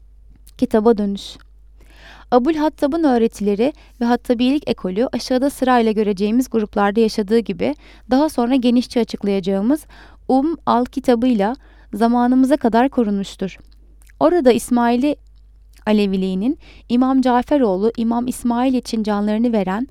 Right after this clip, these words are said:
Abul Hattab'ın çocukları, parantez içerisinde Farzan'dan, yani onu izleyen, yetiştirdiği çömezleri tarafından kurulduğu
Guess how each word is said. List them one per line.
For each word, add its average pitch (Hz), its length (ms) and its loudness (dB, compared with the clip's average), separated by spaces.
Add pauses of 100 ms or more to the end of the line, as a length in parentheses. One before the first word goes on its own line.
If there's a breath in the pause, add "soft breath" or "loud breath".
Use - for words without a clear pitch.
(340 soft breath)
Abul 233 220 0
Hattab'ın 269 480 -2
çocukları, 214 680 -4
parantez 226 400 -2
içerisinde 214 600 -4
Farzan'dan, 208 840 -2 (540 soft breath)
yani 302 340 2
onu 294 200 2
izleyen, 226 460 0
yetiştirdiği 233 680 -2
çömezleri 214 560 0
tarafından 214 580 -2
kurulduğu 202 560 -6